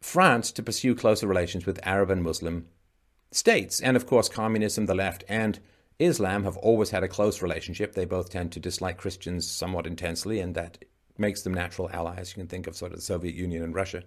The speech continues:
uh, and, and Germany, sorry. So what happened in the nineteen sixties was, uh, Algeria, Morocco, and Tunisia ended up supplying huge amount of guest workers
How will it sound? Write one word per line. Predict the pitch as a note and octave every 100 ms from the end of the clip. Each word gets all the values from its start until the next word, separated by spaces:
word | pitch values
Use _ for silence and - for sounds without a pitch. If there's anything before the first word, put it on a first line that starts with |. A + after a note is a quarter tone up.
| _ -
uh, | G2
and, | F#2 E2+ E2+
and | E2+
Germany, | G2 G#2 E2
sorry. | - - - - _ - - - - -
So | G3+
what | E3+
happened | D#3+ E3+ E3+ D3+
in |
the | C3+
nineteen | C3+ B2+ B2+
sixties | B2 B2+ - A#2+ G#2+ - - _ _ -
was, | C3 B2+ A#2+ -
uh, | A2 G#2+
Algeria, | A#2+ A#2 D3+ D#3+ D3
Morocco, | B2 A2+ B2 B2 B2
and | A2+ -
Tunisia | B2 A3+ B3 - F#2+ A2 _ -
ended | C3 B2
up | A2+
supplying | - G2+ G#2 G2+ G2+
huge | F2+ - C#3 B2
amount | G#2+ F#2+
of | F2
guest | - F#2 -
workers | F2+ E2+ E2+ E2+